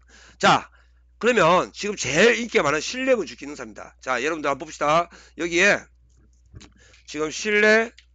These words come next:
건축 기능사. 여기 보면 시험 정보도 있고요. 다 있습니다. 맞죠? 실내 건축. 맞죠? 언제 해야 된다. 시기, 어, 실내 그-, 그네, 그네.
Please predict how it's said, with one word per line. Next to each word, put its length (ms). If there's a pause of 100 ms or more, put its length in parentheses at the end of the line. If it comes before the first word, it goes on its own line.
(120)
건축 520 (380)
기능사. 480 (2250)
여기 140
보면 500 (440)
시험 440
정보도 500
있고요. 600 (960)
다 160
있습니다. 440 (320)
맞죠? 520
실내 240
건축. 360 (360)
맞죠? 560
언제 260
해야 160
된다. 300 (280)
시기, 520
어, 160 (100)
실내 420
그-, 180 (520)
그네, 300
그네. 380